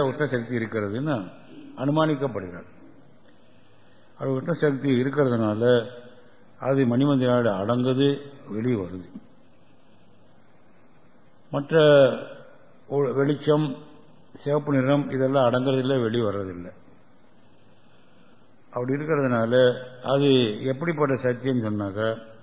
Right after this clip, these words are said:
அனிவேசனீயம், எப்படின்னு சொல்ல முடியாது. இனி அடுத்தது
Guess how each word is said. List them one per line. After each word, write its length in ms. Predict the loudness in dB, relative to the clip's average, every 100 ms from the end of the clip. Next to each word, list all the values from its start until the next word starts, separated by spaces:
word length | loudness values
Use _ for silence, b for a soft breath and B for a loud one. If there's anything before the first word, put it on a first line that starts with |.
| -20 b b b b
அனிவேசனீயம், 760 | -6 -2 -2 -2 -4 -2 -4 -6 -14 -20 -12
எப்படின்னு 380 | -10 -6 -6 -6
சொல்ல 200 | -6 -6
முடியாது. 460 | -6 -6 -10 -12 -14 -16 -20 -16 -14 -14 -14 -20 -20 -20 -20 -20 -20 -20 -20 -20 -20 -20 -20 -20 -14
இனி 200 | -8 -4
அடுத்தது 560 | -4 -4 -6 -6 -4